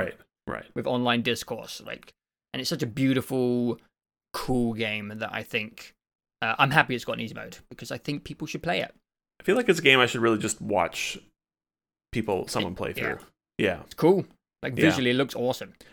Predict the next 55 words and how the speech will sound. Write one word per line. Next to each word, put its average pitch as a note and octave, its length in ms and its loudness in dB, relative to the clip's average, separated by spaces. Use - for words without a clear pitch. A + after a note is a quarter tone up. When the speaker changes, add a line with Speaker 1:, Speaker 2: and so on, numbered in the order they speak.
Speaker 1:
Oh, E3+ 120 10
yeah. B2 180 8
Like, A#2 200 4
they, C#3 160 8
there C3+ 140 8
were C#3 60 12
a C3+ 60 10
lot C3+ 140 10
of C3+ 60 6
good C3 160 6
P B2+ 160 0
C A#2+ 180 0
mods G2 320 4
as F#2+ 120 -4
well G2 260 6
where F#2 160 0
they, F#2+ 160 2
like, F2+ 240 -4
swapped - 340 0
the - 80 -6
character G2+ 360 -2
model G2+ 320 2
out G#2+ 200 2
for, F#2 360 -2
you G2 80 -4
know, E2+ 100 -2
Speaker 2:
<laughs> - 60 6
Speaker 1:
John G2+ 140 2
Speaker 2:
Yeah, B2+ 80 2
I - 20 2
saw - 160 4
Speaker 1:
Wick - 80 6
Speaker 2:
Shaggy A#2 480 4
Speaker 1:
and - 20 4
Speaker 2:
as A#2+ 140 0
one C3 100 0
of C3+ 80 -4
the C3 140 -6
main E3 80 2
Speaker 1:
Shag-, A2+ 300 6
yeah, C3+ 140 10
Speaker 2:
characters. A2+ 220 10
Speaker 1:
like, A2+ 140 6
all A#2 120 8
these, A2+ 160 2
du-, B2 120 4
like, B2 160 6
that C3+ 160 10
was B2 160 2
good A#2+ 200 6
stuff - 300 2
as G#2+ 140 -4
well. F#3+ 140 2
Speaker 2:
Yeah. D3+ 240 6
Speaker 1:
And, D3+ 120 -10